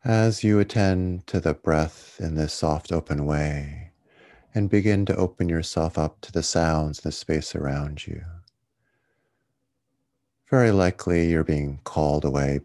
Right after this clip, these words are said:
pulled away by thoughts. It's the end of a long day. The mind is probably racing still from the busyness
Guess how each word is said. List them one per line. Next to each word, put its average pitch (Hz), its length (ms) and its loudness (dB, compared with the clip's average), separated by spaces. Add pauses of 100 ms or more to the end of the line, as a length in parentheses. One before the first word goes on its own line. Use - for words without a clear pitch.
pulled 90 540 2
away 67 580 -6
by 67 180 -2
thoughts. - 840 -8 (1400)
It's - 120 -16
the 110 80 2
end 104 120 4
of 101 60 4
a 101 60 4
long 90 280 2
day. 90 480 -4 (1000)
The 98 80 -4
mind 85 560 0
is 80 160 -2
probably 76 340 -6
racing 73 560 -6
still 69 520 -10 (720)
from 90 120 -6
the 80 80 -2
busyness 71 800 -4